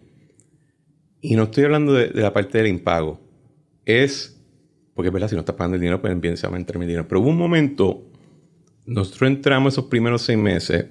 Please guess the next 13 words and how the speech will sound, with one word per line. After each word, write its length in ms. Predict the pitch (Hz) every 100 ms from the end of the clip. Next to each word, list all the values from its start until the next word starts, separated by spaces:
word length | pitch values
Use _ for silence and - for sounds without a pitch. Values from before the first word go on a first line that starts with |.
| -
se 140 | - 92
empiezan 280 | 92 98
a 20 | 107
hacer 140 | 117
un 120 | 107
montón 360 | 113 95 92 98
de 100 | 101
recortes, 580 | 101 98 95 92 85 95
de 80 | 87
secuestro 500 | - - 92 - 95
impresupuestario, 840 | 92 90 87 92 107 92 85 80
pero 180 | 90 92
más 200 | 110